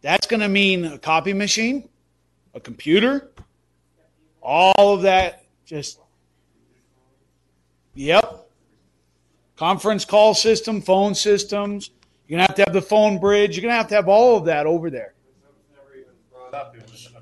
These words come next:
Speaker 2: community center. It's not a
Speaker 1: I understand that.
Speaker 2: council chambers, 'cause you'd have, how would you have a community center with council chambers in there?
Speaker 1: We ha-, you can have forty-nine people in here per the building official. In this building, in this room, you can have forty-nine people.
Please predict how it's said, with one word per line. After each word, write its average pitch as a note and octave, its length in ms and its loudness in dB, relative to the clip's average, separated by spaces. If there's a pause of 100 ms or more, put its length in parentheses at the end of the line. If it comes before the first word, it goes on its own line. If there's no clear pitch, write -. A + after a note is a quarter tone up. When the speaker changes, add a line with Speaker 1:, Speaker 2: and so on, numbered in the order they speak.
Speaker 2:
community C3 360 -20
center. A2+ 340 -20
It's - 140 -20
not B2 180 -20
a A2 140 -20 (340)
Speaker 1:
I F#3 220 2
understand A#3 800 0
that. F#3 260 0
Speaker 2:
council - 140 -20
chambers, B2 400 -16
'cause A#2+ 200 -20
you'd D3+ 160 -16
have, D3+ 300 -10
how D#3 100 -10
would D3 140 -14
you D3+ 60 -10
have D3+ 160 -10 (380)
a - 40 -20
community D#3 400 -12
center C3 240 -20
with A#2 160 -20
council C#3+ 340 -20
chambers - 400 -20
in - 140 -20
there? - 80 -20 (260)
Speaker 1:
We G#3 200 0
ha-, G3+ 340 -2
you G#3+ 160 -4
can B3+ 160 -4
have G3+ 240 -2
forty-nine A#3 640 -2
people G#3 400 -6
in E3+ 80 -4
here E3 160 -4
per G3 240 -2
the G3+ 80 2
building F3+ 380 -2
official. - 440 -14 (1800)
In E3 120 -10
this F3 160 -4
building, D#3 440 0
in G3 120 -6
this A3 180 0
room, A3 320 -2
you E3+ 120 -16
can G3+ 100 0
have F3+ 100 -6
forty-nine A3 480 0
people. F#3 420 -14